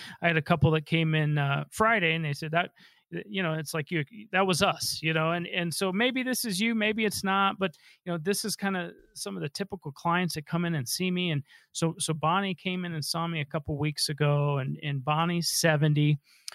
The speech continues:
She's got a, a one point six million dollar net worth. You know, she's got one point two million in, in I R As, and then she's got four hundred thousand in, in non-qualified brokerage accounts. And so,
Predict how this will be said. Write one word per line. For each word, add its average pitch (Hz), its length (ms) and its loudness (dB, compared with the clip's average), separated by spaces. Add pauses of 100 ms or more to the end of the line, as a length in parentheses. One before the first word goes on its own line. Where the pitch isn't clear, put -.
(140)
She's 147 280 2
got 147 280 2
a, 139 240 0 (100)
a 147 100 0
one 156 320 0
point 170 320 -2
six - 340 -4
million 151 360 -2
dollar 147 360 0
net 139 340 0
worth. 151 680 -2
You 151 80 -6
know, 147 120 -2
she's 139 220 -6
got 139 280 -4
one 165 400 -2
point 175 320 -2
two 175 180 0
million 165 460 0
in, 147 320 -2
in 156 260 -2
I 156 280 2
R 147 220 0
As, 170 480 -2 (380)
and 143 140 2
then 147 100 2
she's 139 240 -2
got 143 220 -2
four 165 280 -4
hundred 151 300 -2
thousand 147 540 -2
in, 139 200 -6
in 151 220 -2
non-qualified 147 1040 -2 (100)
brokerage 143 520 -4
accounts. - 520 -6
And 151 140 -6
so, 151 140 -2